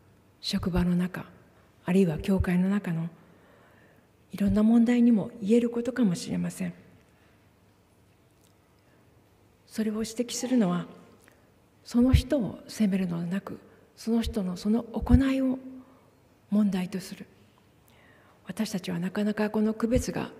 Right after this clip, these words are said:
難しいと思います。何か注意されると、私はダメなのかと思ってしまう。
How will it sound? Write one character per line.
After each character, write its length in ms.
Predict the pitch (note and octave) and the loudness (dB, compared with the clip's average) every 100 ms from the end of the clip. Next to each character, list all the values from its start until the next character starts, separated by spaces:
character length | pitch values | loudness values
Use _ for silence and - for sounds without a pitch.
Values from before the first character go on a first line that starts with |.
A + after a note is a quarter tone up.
| - | -6
難 380 | F3 F3 - A3+ | -4 -4 -2 -2
し 160 | - | 0
い 60 | B3+ | -4
と 100 | F#3+ | -4
思 160 | E3 F3 | -4 -4
い 60 | |
ま 100 | E3+ | -4
す。 160 | F#3 - - _ _ _ _ _ _ _ _ _ _ _ _ _ _ - | -6 -10 -18 _ _ _ _ _ _ _ _ _ _ _ _ _ _ -2
何 200 | G#3 F#3+ | 0 0
か 220 | F#3 F3+ - - _ - | -4 -10 -14 -20 _ -4
注 200 | A#3+ A#3 | 0 0
意 60 | |
さ 160 | F#3+ G3 | 2 0
れ 120 | F#3 | 0
る 100 | F3 | -4
と、 220 | F#3 F3+ - - - _ _ _ | -8 -8 -14 -20 -20 _ _ _
私 380 | - F3+ A3 A3+ | -12 -6 -6 -4
は 100 | A3+ | -4
ダ 140 | F#3 F3+ | -2 0
メ 100 | A#3+ | 0
な 140 | C4+ | 0
の 100 | F3+ | -2
か 140 | F3 | -4
と 180 | F3 - - _ _ _ _ _ _ _ _ _ _ _ _ | -10 -12 -16 _ _ _ _ _ _ _ _ _ _ _ _
思 160 | F#3 F#3+ | -4 -4
っ 40 | |
て 160 | - F3 | -4 -10
し 160 | - | -6
ま 160 | F3+ | -6
う。 40 | F3 | -6